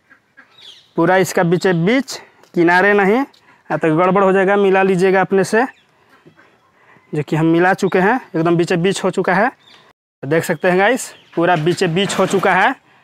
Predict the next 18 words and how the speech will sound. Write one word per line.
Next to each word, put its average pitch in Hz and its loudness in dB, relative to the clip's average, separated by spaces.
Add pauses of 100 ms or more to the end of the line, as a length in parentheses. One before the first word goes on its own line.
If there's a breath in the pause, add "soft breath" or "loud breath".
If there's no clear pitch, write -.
(280 soft breath)
तो 151 -6
चलिए 180 2
इसको 190 -2
हम 175 0
ठोकते - -2
हैं, 208 0 (240)
और 247 -4 (120)
नीचे 175 0
रहकर 196 0
पूरा 214 -2
इसको 208 -2
बैठा 196 0
लेना 202 2
है। 220 0 (1080 loud breath)
अब 147 -2
बैठाने 170 -2
के 190 -4
बाद 226 0